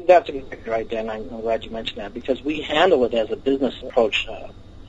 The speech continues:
internally as well with our students. So our begin planning, uh, for the competition, uh, in the summer prior to the, the competition the following spring.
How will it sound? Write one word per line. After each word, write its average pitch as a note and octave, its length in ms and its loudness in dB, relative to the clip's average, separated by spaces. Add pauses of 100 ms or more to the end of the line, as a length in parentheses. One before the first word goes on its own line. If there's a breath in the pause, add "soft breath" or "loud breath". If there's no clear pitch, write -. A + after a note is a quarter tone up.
(180)
internally A2+ 420 -6
as G2 120 -12
well A2+ 220 2
with - 80 -12
our F#2+ 100 -10
students. G#2+ 480 -4
So A2 100 -8
our A#2 360 0
begin C3+ 320 0
planning, C#3 560 -2 (100)
uh, A2 140 -4
for B2 140 -4
the A#2+ 60 -8
competition, B2 760 -2
uh, A2 420 -8 (120)
in B2 80 -4
the G#2 80 -10 (140)
summer C3 260 4
prior B2 380 0
to - 180 -6
the, G#2+ 240 -10 (140)
the - 60 -16
competition A#2 580 -6
the G#2+ 80 -10
following G#2 380 -2
spring. A#2 440 -2